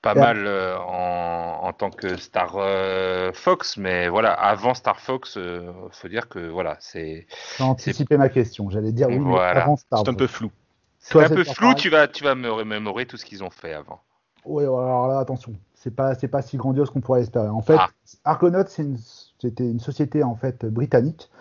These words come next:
Speaker 2: euh, qui travaillait essentiellement sur tout ce qui était micro-ordinateur, que ce soit huit bits ou seize bits, hein, on parle vraiment de la,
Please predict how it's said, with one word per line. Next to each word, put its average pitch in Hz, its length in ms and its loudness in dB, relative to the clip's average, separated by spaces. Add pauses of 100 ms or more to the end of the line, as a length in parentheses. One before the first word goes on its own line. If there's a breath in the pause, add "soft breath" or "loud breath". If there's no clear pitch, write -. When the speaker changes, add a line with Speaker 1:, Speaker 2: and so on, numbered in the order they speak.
(380 loud breath)
Speaker 2:
euh, 117 260 2
qui 113 520 0
travaillait 123 360 4
essentiellement 170 440 2
sur 147 140 -6
tout 151 140 -8
ce - 80 -20
qui - 80 -2
était 135 260 -2
micro-ordinateur, 139 1040 2
que 123 100 -6
ce 113 140 -4
soit 113 200 2
huit 117 160 0
bits 127 180 -2
ou 127 60 -8
seize 113 260 0
bits, 139 200 0
hein, 123 60 -2
on 113 140 -4
parle 107 160 -4
vraiment 107 240 0
de 113 60 0
la, 110 80 2